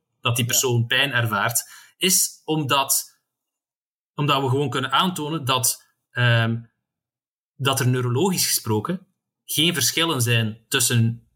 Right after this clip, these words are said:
Speaker 1: het brein van mij en het brein van iemand anders. Er zijn alleen maar heel kleine,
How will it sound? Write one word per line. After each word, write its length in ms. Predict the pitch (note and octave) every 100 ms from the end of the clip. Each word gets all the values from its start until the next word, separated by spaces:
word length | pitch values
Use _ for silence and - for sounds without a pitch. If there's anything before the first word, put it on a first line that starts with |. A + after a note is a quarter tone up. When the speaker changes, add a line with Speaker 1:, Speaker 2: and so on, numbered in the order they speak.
| _
Speaker 1:
het 240 | - B2+ A#2
brein 300 | B2+ C3 B2
van 160 | B2
mij 300 | A#2+ C3+ C#3
en 100 | C3
het 140 | B2 A2+
brein 260 | A#2 B2+
van 240 | A#2+ A2+ A2+
iemand 260 | A#2+ A2+
anders. 600 | B2 C#3 A#2 A#2 - - _ _ _
Er 100 | A2+
zijn 140 | A2+ G#2+
alleen 200 | G#2+ A#2+
maar 140 | A2+
heel 300 | A2 C#3 D3+
kleine, 600 | - B2+ C3 B2 A#2 A#2+